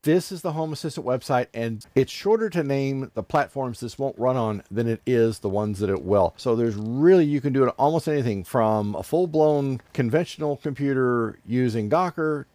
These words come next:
to a Raspberry Pi. So really, it's got all the bases covered. It's, you know, for if you really want to take it and use it, but really don't want to fool with the installation, well, you've got something called Home Assistant Blue. They have a conference that's available. They have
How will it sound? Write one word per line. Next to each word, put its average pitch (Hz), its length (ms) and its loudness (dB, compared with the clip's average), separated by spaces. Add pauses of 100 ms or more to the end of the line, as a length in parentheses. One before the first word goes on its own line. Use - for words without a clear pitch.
(100)
to 107 760 -2
a 113 80 4
Raspberry 110 400 2
Pi. 90 280 -2
So 107 280 -4
really, 131 360 2
it's 113 180 -4
got 131 220 0
all 113 280 0
the 104 100 -8
bases 92 400 -6
covered. 87 360 -4
It's, - 480 -2
you 156 80 -8
know, 139 100 -2
for 143 140 -2
if 123 180 -6
you 135 160 -2
really 151 800 0
want 139 460 2
to - 100 -20
take 147 240 2
it 131 240 -2
and 131 180 -2
use 143 240 2
it, 143 160 2
but - 200 -4
really 151 180 4
don't 156 140 2
want 131 100 -2
to - 60 -6
fool 170 100 -2
with 147 80 0
the 151 60 2
installation, 143 500 -4
well, 147 180 2
you've 143 200 -2
got 147 180 0
something 143 320 -6
called 123 220 -4
Home 131 180 -4
Assistant - 480 -8
Blue. 117 380 0
They 127 160 2
have 151 220 -4
a 160 60 -6
conference 170 600 -6
that's - 160 -16
available. 85 640 -6
They 139 240 4
have 135 260 2